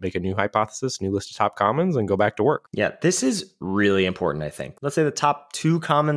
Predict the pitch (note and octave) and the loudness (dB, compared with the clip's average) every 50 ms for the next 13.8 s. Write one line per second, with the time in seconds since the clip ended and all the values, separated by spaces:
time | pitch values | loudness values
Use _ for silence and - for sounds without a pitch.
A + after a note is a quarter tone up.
0 | C3+ A#2+ A2+ B2+ - - - - A#2 A#2 A#2+ A#2 A#2 - A2+ A2 G#2+ G#2+ G#2 G#2+ | 0 0 0 -2 -2 -2 0 2 2 4 4 2 0 -2 -4 -2 0 0 0 0
1 | G2+ - - - - - _ _ _ - - C3+ A#2+ G#2 - - G#2 G2 G#2+ A#2+ | -2 -6 -14 -20 -20 -20 _ _ _ -2 -2 -2 0 0 2 2 4 4 6 6
2 | C#3 C#3+ C#3 C#3 C3+ - G#3 A#3 G#3+ - G3 F#3 G3 G#3 G#3+ G3+ D3 A#2+ C3+ D#3+ | 4 2 2 -2 0 0 0 -2 0 2 2 4 4 4 4 4 4 2 2 4
3 | D3+ B2+ B2 - C#3 C#3+ D3 C#3 C#3 C3+ C3+ C3+ C3 A#2+ A2 - - G2 - - | 4 2 2 2 2 2 4 2 2 2 2 2 2 2 2 0 -2 -4 -4 -6
4 | D2 D2+ C2+ - _ - - B2+ A#2 A2 G2+ G2+ F#2+ C3+ D#3 D#3+ D3 A#2 G#2 G2+ | -6 -8 -8 -12 _ -12 -6 -2 0 0 0 2 2 2 2 4 4 4 2 2
5 | - - G2+ G2 G2+ - - G#2 G2 F2+ F#2+ - - - - - - - D#3 E3 | 2 0 0 0 0 2 2 0 2 0 -2 -8 -10 -16 -16 -8 -2 2 2 4
6 | D3 C3+ A#2 G#2+ G2+ F#2+ F#2 G2 F#2+ F#2+ F#2 F#2 F#2 - - - - G2+ - - | 4 2 2 2 2 0 2 0 0 2 2 0 0 -2 -8 -6 -6 -6 -4 -4
7 | A2+ A2 G#2 G2 G#2 F#2+ G#2 G#2+ G2+ - _ - - - _ - A2+ C#3+ D3 D3 | -4 -4 -2 -4 -4 0 0 0 0 -2 _ -20 -20 -20 _ 0 2 2 2 2
8 | - - - D3 D3 D3+ D3+ D3 A#2+ G#2+ A2+ A2+ A2 - - - F#2+ G2 G#2+ G#2+ | 0 0 0 2 4 4 4 4 4 2 2 2 0 0 -2 0 2 2 2 2
9 | G2+ G2+ G#2 G2 D#2+ - F#2 A2+ C#3+ E3 F3+ - - - F#2+ F2+ F2+ F2 - - | 0 -2 -2 -4 -4 -2 0 2 2 2 0 -2 -4 -6 -4 -4 -4 -8 -10 -14
10 | _ _ _ - - C3 - D#3 D3 C3+ - - G3+ A3 A3+ A3 - C3+ C3 A#2+ | _ _ _ -4 -4 -2 0 0 0 0 0 -2 -2 -2 -2 -2 0 2 2 2
11 | A#2 A#2+ A#2 - - - - _ _ - A#2+ C3 - - - C#3 C#3+ D3 D3 A#2 | 2 2 -2 -4 -8 -12 -12 _ _ 0 2 2 2 2 2 2 4 4 2 2
12 | G#2 A#2+ A2+ A2 G#2+ - - - A2 A2 A2 G#2 G2+ G2+ G2 - - - A2+ G#2 | 2 2 2 2 0 -4 -2 0 2 2 2 2 0 0 -2 -4 -2 -2 0 0
13 | G2+ - - G#2 G2+ G2 F2 - - C#3 C3 - - - - | 0 2 2 2 2 2 0 0 0 0 0 0 -2 -8 -16